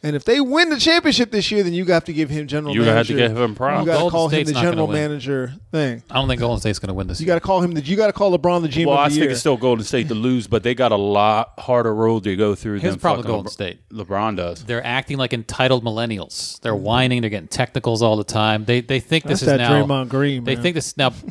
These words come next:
Speaker 3: So Durant
Speaker 1: That
Speaker 3: too.
Speaker 1: fucking dude, he's out of his mind.
Speaker 3: Mild
Speaker 1: What's
Speaker 3: mannered
Speaker 1: wrong
Speaker 3: Kevin
Speaker 1: with you?
Speaker 3: Durant is getting technicals all the
Speaker 1: Yeah.
Speaker 3: time.
Speaker 2: No, see, Kevin Durant was always a little bit of a bitch
Speaker 1: Hanging
Speaker 2: from
Speaker 1: around with
Speaker 2: beginning
Speaker 1: Draymond
Speaker 2: for a
Speaker 1: Green,
Speaker 2: while.
Speaker 1: man.
Speaker 3: But I'm, I'm saying they act, or they're acting like they're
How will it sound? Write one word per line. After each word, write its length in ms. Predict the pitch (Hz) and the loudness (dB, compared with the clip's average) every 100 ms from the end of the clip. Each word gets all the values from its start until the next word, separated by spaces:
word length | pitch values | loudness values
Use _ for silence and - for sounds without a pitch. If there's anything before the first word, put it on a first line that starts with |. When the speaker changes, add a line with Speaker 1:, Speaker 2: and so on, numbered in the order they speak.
| - | -6
Speaker 3:
So 260 | - 185 | 0 0
Durant 360 | 160 165 220 285 | 2 0 0 -2
Speaker 1:
That 140 | 330 | -2
Speaker 3:
too. 140 | 294 294 | 0 0
Speaker 1:
fucking 180 | - 123 | 0 -4
dude, 260 | 123 123 | -4 -4
he's 160 | 151 190 | -2 0
out 120 | 135 | 0
of 60 | 117 | -2
his 140 | 117 | -6
mind. 240 | 160 226 | -4 0
Speaker 3:
Mild 280 | 156 208 233 | 0 2 0
Speaker 1:
What's 80 | 208 | 0
Speaker 3:
mannered 240 | 220 220 | -2 -2
Speaker 1:
wrong 100 | 233 | 0
Speaker 3:
Kevin 160 | 190 214 | 2 2
Speaker 1:
with 80 | 214 | 0
you? 60 | 190 | 0
Speaker 3:
Durant 260 | 226 220 | 0 -2
is 80 | 151 | -2
getting 240 | 139 139 | -2 -2
technicals 540 | 113 127 - 107 98 92 | -4 -4 -4 -6 -6 -4
all 100 | 92 | -2
the 60 | |
Speaker 1:
Yeah. 60 | 156 131 | 0 0
Speaker 3:
time. 220 | 117 110 | 0 -2
Speaker 2:
No, 60 | |
see, 260 | - 180 170 | -4 -6 -6
Kevin 380 | - 185 185 180 | -4 -2 -2 -4
Durant 280 | 170 180 160 | -2 -2 -2
was 120 | 143 | 2
always 300 | 151 147 127 | 2 2 -2
a 40 | |
little 160 | 139 139 | 0 0
bit 160 | 131 | 2
of 100 | 123 | -2
a 60 | 104 | -2
bitch 380 | 107 139 120 - | -2 -2 -2 -2
Speaker 1:
Hanging 180 | 160 156 | -2 0
Speaker 2:
from 100 | 156 | 2
Speaker 1:
around 140 | 156 | 2
with 80 | 139 | 2
Speaker 2:
beginning 220 | 160 170 | 2 4
Speaker 1:
Draymond 160 | 175 175 | 4 2
Speaker 2:
for 60 | |
a 40 | 165 | 2
Speaker 1:
Green, 120 | 185 | 4
Speaker 2:
while. 200 | 330 101 | 4 4
Speaker 1:
man. 160 | 160 165 | 2 0
Speaker 3:
But 400 | 180 196 220 131 | 0 -2 0 2
I'm, 160 | 131 - | 2 0
I'm 120 | 135 | -6
saying 400 | - 156 143 123 | -2 0 0 0
they 380 | 120 135 147 156 | 0 2 2 0
act, 360 | 131 123 - - | -2 -4 -4 -10
or 220 | 123 113 | -6 -2
they're 160 | 117 | 0
acting 320 | 120 117 - 107 | 0 -2 -4 -4
like 240 | 101 - | -4 -4
they're 400 | 101 95 95 - | -4 -2 -2 -4